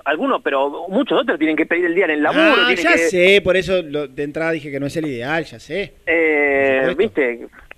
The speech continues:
Speaker 1: Pero bueno, hablando del interior, le mando un abrazo grande a la gente de Ucacha,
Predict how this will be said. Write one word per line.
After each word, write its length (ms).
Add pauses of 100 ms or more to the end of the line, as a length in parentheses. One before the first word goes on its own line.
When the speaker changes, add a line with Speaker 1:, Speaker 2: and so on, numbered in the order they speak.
(200)
Speaker 1:
Pero 140
bueno, 180
hablando 240
del 60
interior, 260
le 100
mando 360
un 320
abrazo 360
grande 200
a 20
la 80
gente 240
de 80
Ucacha, 600